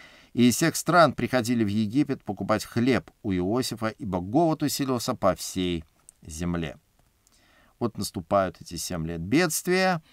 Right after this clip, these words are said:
и, а, приходит время, когда Иосиф начинает уже, а, распродавать те запасы продовольствия, которые он сделал в благоприятные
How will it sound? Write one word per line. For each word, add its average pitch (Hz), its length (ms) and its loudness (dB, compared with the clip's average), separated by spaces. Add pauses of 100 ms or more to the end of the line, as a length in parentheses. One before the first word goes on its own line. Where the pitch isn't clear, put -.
(440)
и, 110 420 4 (500)
а, - 120 -8
приходит 104 500 -4
время, 135 480 2
когда 101 480 2
Иосиф 98 680 -6 (100)
начинает 90 640 -4
уже, 87 400 -2 (480)
а, 87 240 2
распродавать 107 960 4
те 80 320 -6
запасы 95 560 -2
продовольствия, 131 640 2
которые 127 400 4
он 107 180 4
сделал 110 540 2
в 107 140 -12
благоприятные 90 1000 -2